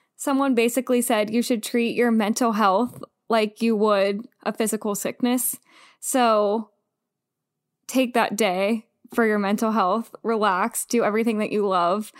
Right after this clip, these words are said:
to make yourself feel better. And I feel like people don't do that enough because people just, you know, shy away from mental health and don't realize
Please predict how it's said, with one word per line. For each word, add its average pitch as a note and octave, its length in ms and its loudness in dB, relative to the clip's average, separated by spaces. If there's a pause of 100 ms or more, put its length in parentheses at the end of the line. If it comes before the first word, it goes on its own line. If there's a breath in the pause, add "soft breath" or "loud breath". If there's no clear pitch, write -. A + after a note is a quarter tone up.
(240 loud breath)
to - 100 -4
make A#3 140 0
yourself G#3+ 380 0
feel G#3 180 4
better. F#3+ 380 2
And A#3+ 200 2
I A#3+ 80 4
feel C#4+ 140 2
like C4+ 120 2
people C4 260 2
don't A3+ 220 0
do G#3+ 120 2
that F3+ 140 0
enough F3+ 420 -2
because G#3+ 500 2 (100)
people A#3 380 2
just, G#3+ 580 0 (640 soft breath)
you A3+ 100 -2
know, A3+ 160 0
shy A3 300 0
away G#3 320 2
from G#3+ 260 0
mental G#3+ 300 0
health G#3+ 460 0
and G3+ 340 -2
don't A3 220 2
realize G3+ 580 0